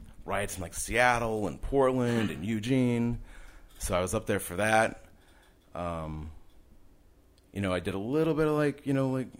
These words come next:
graffiti stuff. And then, uh,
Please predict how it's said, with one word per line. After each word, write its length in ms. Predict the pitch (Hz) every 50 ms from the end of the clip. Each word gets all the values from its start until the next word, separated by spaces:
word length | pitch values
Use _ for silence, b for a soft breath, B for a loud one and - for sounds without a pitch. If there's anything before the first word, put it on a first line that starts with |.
| - -
graffiti 440 | - 113 107 98 120 123 123 123 120
stuff. 720 | - - 131 120 120 120 120 117 - - - - - - - - - b b b b b b b b b b _ _ - _ _ - 87
And 180 | 87 87 87
then, 220 | 85 85 82 82 82
uh, 400 | 80 80 80 80 80 80 80